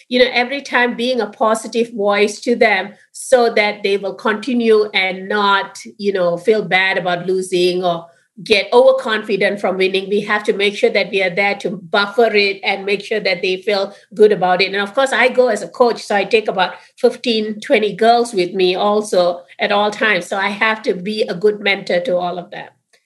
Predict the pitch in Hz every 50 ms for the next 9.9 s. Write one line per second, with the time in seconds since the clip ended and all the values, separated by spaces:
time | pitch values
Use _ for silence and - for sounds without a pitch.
0 | _ _ _ - - - 214 190 185 180 175 180 208 - - - 214 220 220 220
1 | - - 220 202 185 180 175 170 - - - 214 214 190 180 180 175 175 - -
2 | _ _ _ _ _ 233 233 247 247 214 - 202 - - 233 233 240 269 233 220
3 | 214 214 214 - 233 220 220 - - - 202 190 196 - - - _ _ _ _
4 | _ _ _ _ 247 240 247 247 247 - 220 202 190 180 180 202 233 226 220 220
5 | 233 247 247 - - 240 240 254 254 - 214 214 226 220 214 208 214 214 208 -
6 | _ _ - 247 226 - 269 254 247 - 240 214 202 196 196 - 202 175 180 208
7 | 208 208 - - 190 185 185 190 185 180 - 202 190 190 190 - - 196 185 180
8 | 180 - - _ - - - - - - - 240 233 233 220 214 214 208 214 214
9 | 220 214 202 196 180 - 202 208 196 190 190 196 190 - - - - -